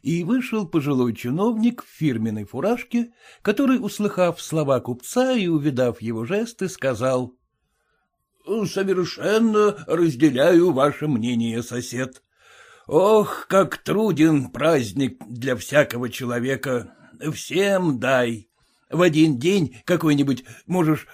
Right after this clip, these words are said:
растаять до последнего полтинника в кармане".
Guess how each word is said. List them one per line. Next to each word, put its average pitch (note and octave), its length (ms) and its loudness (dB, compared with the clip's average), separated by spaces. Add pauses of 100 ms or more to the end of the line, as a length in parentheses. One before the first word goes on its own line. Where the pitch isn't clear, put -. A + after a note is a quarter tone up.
растаять D#3+ 800 0
до D3+ 160 -4
последнего D3+ 640 0
полтинника C#3 720 -4
в - 60 -20
кармане". A2 600 -6